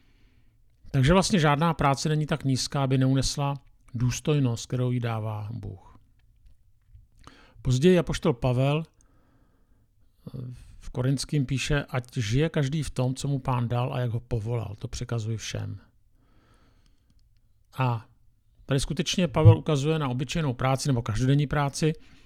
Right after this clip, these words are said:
a používá v řečtině to slovo povolání, kdy tady on neumluví,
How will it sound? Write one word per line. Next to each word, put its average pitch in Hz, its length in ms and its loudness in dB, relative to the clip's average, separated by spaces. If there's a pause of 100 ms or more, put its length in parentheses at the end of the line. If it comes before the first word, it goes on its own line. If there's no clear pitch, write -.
(100)
a - 60 -20
používá 139 440 0
v 127 60 0
řečtině 131 340 -2
to 135 100 -4
slovo 135 240 -2
povolání, 120 960 -2 (1300)
kdy 127 140 0
tady 151 220 4
on 156 120 4
neumluví, 151 440 0